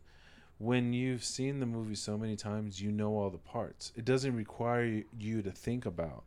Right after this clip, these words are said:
the next move, is what I'm saying. Because you already know what's coming up next, so it's just the movie. It's just a background,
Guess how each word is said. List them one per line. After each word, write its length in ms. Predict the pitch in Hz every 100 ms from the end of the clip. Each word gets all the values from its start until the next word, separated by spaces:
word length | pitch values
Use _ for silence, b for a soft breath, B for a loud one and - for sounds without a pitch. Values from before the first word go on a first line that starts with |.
| -
the 100 | -
next 380 | 101 98 95 -
move, 320 | 104 117 90
is 100 | 85
what 140 | 90 87
I'm 120 | 85
saying. 360 | - 120 92 - B B B -
Because 300 | 117 127 120
you 80 | 151
already 160 | 151
know 160 | 123 131
what's 160 | 127
coming 280 | - 123 123
up 120 | 120
next, 480 | 104 101 113 151 -
so 180 | 127 127
it's 200 | 127 -
just 220 | 160 147
the 80 | 135
movie. 460 | 117 156 180 90 -
It's 140 | 107
just 140 | 196 -
a 40 |
background, 680 | 117 143 170 - 131 110